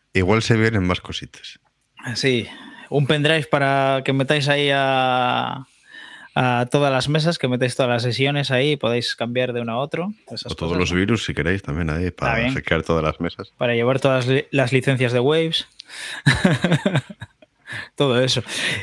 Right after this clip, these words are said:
Speaker 2: Más cosas.
Speaker 1: ¿Qué pasa?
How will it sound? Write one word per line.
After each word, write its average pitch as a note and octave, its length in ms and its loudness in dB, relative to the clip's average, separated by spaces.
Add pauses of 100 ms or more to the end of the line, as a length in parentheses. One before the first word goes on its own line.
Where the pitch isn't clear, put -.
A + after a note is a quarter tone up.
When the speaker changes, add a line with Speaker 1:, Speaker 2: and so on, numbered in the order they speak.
(240)
Speaker 2:
Más G3+ 240 4
cosas. C#3 580 -2 (1400)
Speaker 1:
¿Qué G#2+ 140 2
pasa? D2 340 -2